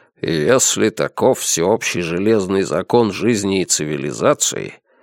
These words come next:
тогда тот, кто первым откажется от него в пользу интроспекции, несомненно, погибнет".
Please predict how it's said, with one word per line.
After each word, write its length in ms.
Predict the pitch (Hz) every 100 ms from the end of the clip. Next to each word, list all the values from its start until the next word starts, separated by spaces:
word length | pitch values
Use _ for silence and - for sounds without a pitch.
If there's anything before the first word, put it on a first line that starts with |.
| _ _ -
тогда 380 | - 76 123
тот, 320 | 131 - 143 -
кто 260 | - 127
первым 600 | - - 151 120 101 95
откажется 680 | 92 - 123 117 104 - 104
от 160 | 98 -
него 280 | 104 113
в 120 | 104 -
пользу 420 | 117 110 90 101
интроспекции, 1120 | 98 - 73 - - 113 - - 135 131 117 - _ _ _
несомненно, 1120 | - 82 190 - - 156 147 117 113 117 110
погибнет". 880 | 104 - 104 98 113 90 - - -